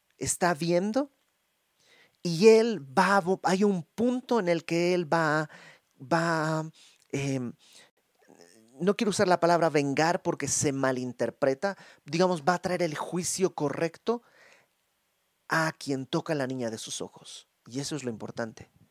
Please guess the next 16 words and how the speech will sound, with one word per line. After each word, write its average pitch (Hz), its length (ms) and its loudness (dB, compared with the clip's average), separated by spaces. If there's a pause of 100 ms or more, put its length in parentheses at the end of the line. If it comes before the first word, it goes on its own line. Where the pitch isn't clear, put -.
(720)
Para 143 240 0
Dios, 165 680 -2
su - 240 -4
pueblo 156 300 2
es - 120 -6
importante. - 680 -10
La 131 180 6
niña 175 280 4
de 170 60 8
los 151 200 2
ojos 143 320 6
es, 131 340 4 (340)
es 127 140 -4
la 147 140 8
pupila, 147 540 4 (960)
¿no? 156 260 -10